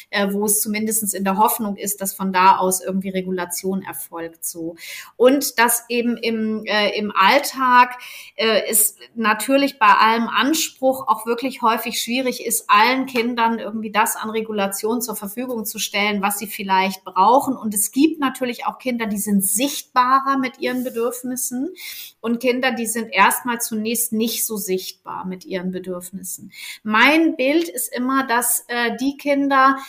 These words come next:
die vielleicht erstmal festhalten lange Zeit, ähm, und, äh, sich bei ihren Eltern vielleicht dann eher anvertrauen, mh, dass die,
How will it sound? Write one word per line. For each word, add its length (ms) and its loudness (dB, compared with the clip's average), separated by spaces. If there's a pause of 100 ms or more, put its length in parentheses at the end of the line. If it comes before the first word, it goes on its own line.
(140)
die 80 -6
vielleicht 680 0
erstmal 500 0
festhalten 960 0
lange 380 0
Zeit, 540 -2 (300)
ähm, 440 4 (100)
und, 300 0 (100)
äh, 140 0
sich 300 -6
bei 120 0
ihren 200 0
Eltern 420 0
vielleicht 420 0
dann 140 -2
eher 280 2
anvertrauen, 960 0 (540)
mh, 320 2 (160)
dass 400 0
die, 520 2